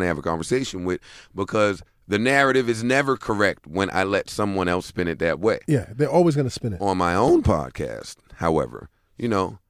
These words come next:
Speaker 1: it, it, it allows for more dialogue, more context, more, more. It's, it's more sincere. It's more from me. There is no agenda.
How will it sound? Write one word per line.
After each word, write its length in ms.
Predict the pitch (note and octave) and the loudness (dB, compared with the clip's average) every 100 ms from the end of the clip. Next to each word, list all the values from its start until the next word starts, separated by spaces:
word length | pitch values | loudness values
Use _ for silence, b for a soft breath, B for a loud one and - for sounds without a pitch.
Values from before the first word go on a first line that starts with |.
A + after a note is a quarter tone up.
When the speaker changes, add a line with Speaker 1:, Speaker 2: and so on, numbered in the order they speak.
| _ | _
Speaker 1:
it, 140 | A2 G#2+ | -12 -10
it, 160 | - G2 | -8 -8
it 140 | - G#2 | -6 -4
allows 380 | A2+ A#2 A#2 | -2 0 0
for 80 | - | -2
more 260 | G2+ G2+ G2 | -4 0 0
dialogue, 720 | D#2+ G2 G2 F#2 F2+ F#2 F2+ | 0 0 2 2 2 0 -2
more 180 | F2 F#2+ | -4 -4
context, 800 | - G2+ G2 - F#2 E2+ - - | 0 0 0 -2 -4 -4 -8 -10
more, 460 | F#2 F#2+ F#2+ F2+ - | -6 -2 -2 -2 -6
more. 400 | F2 G2 G2+ G2 | -6 -2 0 -2
It's, 280 | F2+ - - _ | -6 -12 -16 _
it's 200 | - F#2 | -12 -12
more 200 | A2 A#2 | -2 -2
sincere. 360 | A2 F#2 G2+ G#2+ | 0 -4 -6 -6
It's 100 | F2 | -6
more 180 | G2 G#2 | -2 -4
from 380 | - - F#2+ F#2 | -4 -4 -2 0
me. 260 | A#2 G2 G2 b b | 0 0 -4 b b
There 140 | - F#2+ | -4 0
is 240 | B2+ A2 | 0 0
no 180 | A#2 G#2 | 0 2
agenda. 360 | F2+ A2 B2 | 2 -2 -2